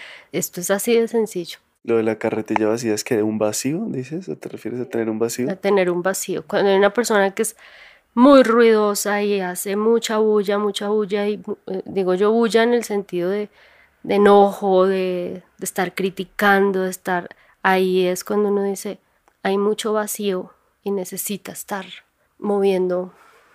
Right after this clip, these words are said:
Speaker 1: o expresando muchas cosas, agrediendo al otro". Entonces, si te das cuenta, los duelos no resueltos nos llevan una de dos, o a enfermedades,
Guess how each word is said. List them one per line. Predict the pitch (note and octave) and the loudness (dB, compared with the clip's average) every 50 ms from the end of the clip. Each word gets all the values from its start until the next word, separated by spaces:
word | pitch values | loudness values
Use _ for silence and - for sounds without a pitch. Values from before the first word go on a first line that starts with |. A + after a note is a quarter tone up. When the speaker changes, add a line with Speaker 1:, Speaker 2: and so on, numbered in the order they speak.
| _ _ _ | _ _ _
Speaker 1:
o | - F#3+ F#3 | -6 -6 -4
expresando | F3+ F3+ - - F#3 F3 F3+ F3+ E3+ E3+ F3 | -6 -6 -6 -6 -6 -4 -2 -2 -2 -2 -2
muchas | F3 F#3+ G3 F#3+ - F#3+ F3+ - | -4 -4 -6 -6 -8 -10 -12 -10
cosas, | - - F#3 - F#3+ F3+ - | -10 -10 -10 -10 -12 -6 -2
agrediendo | - G#3+ G3 F#3+ F#3 F3+ F3 F3+ E3+ E3+ E3 E3+ | 0 0 2 2 0 0 2 0 0 0 -2 -2
al | F3 G#3 A#3 | 2 4 4
otro". | A3 F3+ - - - - _ - - - - - - | 4 4 2 -4 -14 -20 _ -20 -20 -20 -20 -20 -20
Entonces, | _ - G3 F#3 F#3 - | _ -4 -2 -2 -2 -2
si | - G3+ | -4 -4
te | - - F#3 | 0 2 2
das | F3 E3+ E3+ - | 4 2 2 0
cuenta, | - G3+ G3 G3+ G3+ G#3+ A3+ - _ _ _ _ _ _ _ _ | 0 2 2 2 0 -2 -6 -6 _ _ _ _ _ _ _ _
los | _ - G#3+ G#3+ G3+ F#3+ F#3+ - - - | _ 0 2 2 4 2 0 -2 -8 -10
duelos | F3+ F3 A3+ A#3 A3 G#3 G3 G3 F#3 F#3+ G3+ G3 | -2 2 6 6 6 6 6 4 2 0 0 0
no | G#3+ G#3+ G#3 G3+ | 0 0 0 0
resueltos | G3 G3+ G3 - A3+ A3+ G#3 G3 F#3 - - F#3 F#3 - - _ _ | 0 -2 -4 -2 0 0 0 0 -4 -6 -8 -8 -8 -8 -12 _ _
nos | G#3 G#3+ G3 F#3 F3 | 0 0 0 2 2
llevan | F#3 F3+ F3+ E3+ E3 D#3+ - - _ _ _ _ _ _ _ _ _ _ _ _ _ _ _ _ _ | 2 2 2 2 0 -2 -6 -10 _ _ _ _ _ _ _ _ _ _ _ _ _ _ _ _ _
una | G#3+ G3+ G3+ G3 F#3+ G3 | 0 2 2 2 2 2
de | G3+ G3+ | 2 2
dos, | G3 F3+ F#3 - - | 2 0 -2 -4 -6
o | - G3 F#3+ | -4 -2 0
a | F#3 | 0
enfermedades, | F3+ F3 - F#3+ F#3 F3+ F3+ F#3 F3 F3 F3 F#3 F3 E3 D#3+ E3+ F#3 A#3+ - - - | 0 -2 -6 -8 -6 -4 -4 -4 -4 -2 0 0 0 0 -2 -4 -8 -10 -14 -18 -20